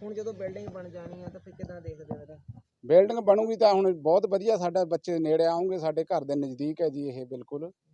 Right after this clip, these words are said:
Speaker 2: ਤੇ ਬੱਚਿਆਂ ਨੂੰ ਬੜੀ ਸਹੂਲਤ ਹੈ ਸਾਡਿਆਂ ਨੂੰ ਆਉਣ ਜਾਣ ਦੀ। ਇੱਥੇ ਨਜ਼ਦੀਕ ਸਾਡਾ ਸਕੂਲ ਬਣ ਰਿਹਾ ਹੈ ਤੇ ਕਿਸੇ ਵੀ ਮਤਲਬ ਸਾਡੇ ਕਿਸੇ ਮੰਤਰੀ ਨੇ ਇਹ ਗੱਲ ਨਹੀਂ ਕੀਤੀ। ਹਰਜੋਤ ਬੈਂਸ ਜੀ ਨੇ ਆ ਕੇ ਸਾਡਾ ਇਹ ਸਕੂਲ ਦੇਖਿਆ, ਹਾਲਾਤ ਦੇਖੀ, ਤੇ ਉਹਨੇ ਇਹਦੇ ਬਾਰੇ 'ਚ ਅਸੀਂ ਮੰਗ ਰੱਖੀ ਤੇ ਉਹਨਾਂ ਨੇ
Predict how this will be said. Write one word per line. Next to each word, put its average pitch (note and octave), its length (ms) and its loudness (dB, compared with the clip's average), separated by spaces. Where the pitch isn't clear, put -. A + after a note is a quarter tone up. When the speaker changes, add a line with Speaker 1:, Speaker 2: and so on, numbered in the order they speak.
Speaker 2:
ਤੇ C#3 60 -4
ਬੱਚਿਆਂ D3 320 -2
ਨੂੰ E3+ 80 -2
ਬੜੀ D3+ 180 -4
ਸਹੂਲਤ F3 340 -4
ਹੈ E3+ 60 0
ਸਾਡਿਆਂ C#3 280 -6
ਨੂੰ D3 140 -8
ਆਉਣ C3+ 160 -8
ਜਾਣ C3 220 -8
ਦੀ। C3 100 -10
ਇੱਥੇ C3+ 260 -16
ਨਜ਼ਦੀਕ B2 440 -4
ਸਾਡਾ D3 260 0
ਸਕੂਲ C3+ 300 -8
ਬਣ B2+ 240 -4
ਰਿਹਾ D3+ 260 0
ਹੈ D3 120 -6
ਤੇ C3+ 440 -6
ਕਿਸੇ F#3+ 260 2
ਵੀ A3 180 -2
ਮਤਲਬ F#3 320 2
ਸਾਡੇ E3 320 -2
ਕਿਸੇ D#3+ 220 -6
ਮੰਤਰੀ D3 340 -4
ਨੇ D3+ 140 -2
ਇਹ D3 40 -4
ਗੱਲ C3 160 -2
ਨਹੀਂ B2+ 120 -8
ਕੀਤੀ। C#3 280 -8
ਹਰਜੋਤ C3+ 360 -6
ਬੈਂਸ C3 320 -8
ਜੀ C3+ 120 -12
ਨੇ C3 200 -10
ਆ B2 160 -6
ਕੇ C3+ 160 -8
ਸਾਡਾ B2 260 -8
ਇਹ C3 60 -8
ਸਕੂਲ A#2 320 -14
ਦੇਖਿਆ, A#2+ 340 -10
ਹਾਲਾਤ A#2+ 340 -6
ਦੇਖੀ, A2+ 420 -14
ਤੇ C#3 100 -6
ਉਹਨੇ F3+ 240 4
ਇਹਦੇ F#3 200 0
ਬਾਰੇ D3 280 0
'ਚ C3+ 100 -8
ਅਸੀਂ C#3+ 220 -2
ਮੰਗ D3 200 -2
ਰੱਖੀ C3+ 340 -4
ਤੇ D#3 80 -4
ਉਹਨਾਂ D#3 200 -2
ਨੇ C#3+ 400 -6